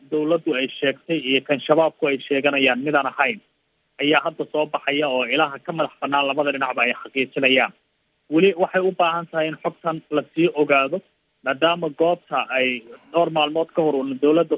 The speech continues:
Soomaaliya ay la wareegtay ciidamadeeda, shabaabkuna ay toban iyo dhowr sano ka talinayeen, oo ciidamada dowladda iminka ay qabsadeen, eh, maalmo ka hor gacantana ay ku hayeen.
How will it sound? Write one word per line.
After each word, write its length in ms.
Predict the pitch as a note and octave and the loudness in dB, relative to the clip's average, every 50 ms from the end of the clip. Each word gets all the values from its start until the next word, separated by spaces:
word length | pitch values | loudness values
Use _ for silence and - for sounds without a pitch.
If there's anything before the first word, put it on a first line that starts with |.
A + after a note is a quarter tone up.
| - | 0
Soomaaliya 420 | - C#3+ C#3+ D3+ D3+ C#3+ C#3+ C#3+ C3 | 0 0 2 2 0 0 0 0 0
ay 80 | C3+ C#3 | 0 2
la 120 | C#3+ D#3 | 2 2
wareegtay 440 | D3+ C#3+ B2+ B2 A#2+ B2 - - C3+ B2+ | 2 2 2 0 -2 -2 -4 -6 -2 0
ciidamadeeda, 500 | C3+ C3+ C#3 C#3 D3 D3+ C#3+ C3 B2 A#2+ | 0 0 0 0 0 0 0 0 -2 -2
shabaabkuna 500 | - - C#3+ D3+ D#3 C#3 - - C#3+ C#3+ | -2 0 2 2 2 0 -2 -4 -4 -2
ay 160 | C#3 C3+ B2+ | -2 -2 -2
toban 360 | C3 - D3 C#3+ D#3+ D#3+ D#3 B2+ | -4 -4 -4 -2 -2 -2 -4 -8
iyo 220 | B2+ C3+ C3+ C3+ B2+ A#2+ - _ _ _ _ _ _ - | -6 -2 -2 0 0 -2 -4 _ _ _ _ _ _ 0
dhowr 160 | E3 E3 D#3+ - - | 2 2 2 0 0
sano 160 | D#3 D3+ D3+ | -2 -2 0
ka 140 | C#3+ - F3 | 0 0 0
talinayeen, 680 | D#3+ - D3+ D3 D#3 D3+ C#3+ C#3+ C#3+ D3 C3+ A#2+ B2+ C3 | 0 -2 -4 -4 -2 -2 0 2 4 4 4 4 2 0
oo 80 | B2+ - - | -2 -2 0
ciidamada 360 | C#3 C3+ D3+ D#3 E3 D#3 D3+ | -2 0 0 2 2 2 2
dowladda 360 | C#3 - D3 D3+ D#3 D#3 - D3+ | 2 2 2 2 2 0 -2 -4
iminka 280 | D#3+ D#3 D3+ - D3+ | -4 -4 -2 2 2
ay 100 | C#3 C3+ C3 | 2 2 2
qabsadeen, 480 | - B2+ - - C#3+ D3+ D3+ C3+ A2 - - _ _ _ _ _ _ _ - | -2 -6 -6 -4 -2 0 0 0 0 -4 -10 _ _ _ _ _ _ _ -6
eh, 120 | B2+ B2+ B2+ | -4 -4 -2
maalmo 320 | C3+ C3+ C#3 D3+ D#3+ D#3 | 0 0 0 0 0 -2
ka 120 | D3+ - D#3 | -2 0 -2
hor 100 | C#3+ C3 | 0 0
gacantana 400 | A#2+ B2 C3+ D#3+ D#3 - D#3 D3 | -2 -4 -4 -2 -2 -2 -2 -2
ay 100 | C#3 C3+ | -4 -4
ku 120 | - - | -2 -2
hayeen. 400 | D3 C#3+ C#3+ C#3+ D3 D3 B2+ G#2+ | 0 2 2 4 4 2 2 0